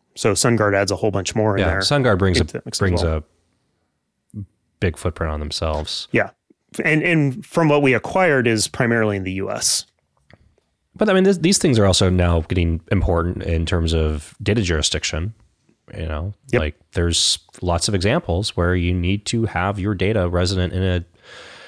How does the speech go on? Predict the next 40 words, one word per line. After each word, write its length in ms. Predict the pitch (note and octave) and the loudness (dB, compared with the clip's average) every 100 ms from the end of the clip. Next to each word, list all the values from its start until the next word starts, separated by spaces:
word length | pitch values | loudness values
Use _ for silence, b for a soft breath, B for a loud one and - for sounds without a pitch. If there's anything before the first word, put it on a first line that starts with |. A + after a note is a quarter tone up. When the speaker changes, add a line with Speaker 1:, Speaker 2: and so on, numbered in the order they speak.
| B B B | B B B
Speaker 2:
jurisdiction 920 | - A2 G#2 - A#2 - F2 F#2 A#2 - - | 2 2 4 0 0 0 2 0 -2 -6 -8
that's 220 | - - | -6 -2
applicable 520 | F#2 F#2+ G2 F2 F2+ | -2 0 -2 -2 -2
for 160 | F2+ F#2 | -2 0
what 100 | F2+ | -2
kind 160 | F#2 F2 | 0 -2
of 80 | |
business 400 | E2 F2 G2 - | 0 0 0 0
you're 140 | F2 E2+ | 0 0
in, 160 | F2+ | 0
or 80 | F#2 | 0
where 120 | E2 | 2
you're 120 | F2+ F#2+ | 0 0
conducting 380 | F2+ E2+ F2+ | -2 -2 0
business, 420 | E2 D#2+ G#2 A2 F2 | -2 -2 -2 -2 -2
or 60 | |
where 120 | D#2+ | 0
you're 300 | E2+ F2 F2+ | 0 2 2
in 160 | E2 E2 | 2 2
business, 440 | E2 D#2+ G2+ - | 0 -2 -2 -4
or 120 | D#2+ D#2 | -4 -4
where 140 | E2+ | -2
your 140 | E2 | -2
clients 400 | D#2 F#2 F2 E2+ | -2 -2 0 0
are 80 | F2 | -2
in 80 | E2 | -4
business, 480 | D#2 D#2+ E2+ A#2 - | -4 -4 -4 -6 -6
or, 160 | E2+ - | -8 -6
or 80 | F#2 | -6
things 220 | E2+ D#2+ | -4 -4
like 160 | D#2+ E2 | -6 -6
that. 300 | F2 F2+ - - | -6 -8 -10 -6
Speaker 1:
Yep. 160 | A#2 | -4
Speaker 2:
So, 460 | - F2 D#2 D#2 D2+ b b b b b b _ | -2 -2 0 0 -4 b b b b b b _
um, 400 | F2+ D#2+ D#2 D#2 | -6 -2 -2 0
Speaker 1:
Locality 380 | A#2 D#3+ D#3 C#3 | 0 2 2 2
still 180 | - C3 | 2 0
matters, 440 | G#2+ G2 A2 - - - - | 0 0 -2 -2 -8 -20 -2
both 180 | G#2+ G2+ | -2 0
from 540 | - G#2+ G#2 G2+ G2+ | 0 -2 -2 -4 -6